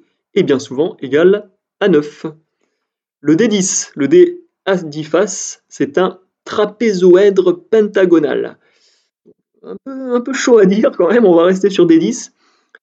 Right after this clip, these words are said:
Et de nombreux jeux, euh, bah, tels que Warhammer Jeux de rôle par exemple, nécessitent de les lancer par deux. On dit dans ce cas-là deux D dix, afin de simuler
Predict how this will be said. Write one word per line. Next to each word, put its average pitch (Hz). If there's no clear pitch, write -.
Et 175
de 160
nombreux 208
jeux, 196
euh, 139
bah, 143
tels 160
que 156
Warhammer 131
Jeux 131
de 127
rôle 175
par 147
exemple, 147
nécessitent 156
de 147
les 143
lancer 151
par 147
deux. 165
On 135
dit 143
dans 143
ce 143
cas-là 160
deux 143
D 160
dix, -
afin 160
de 143
simuler 165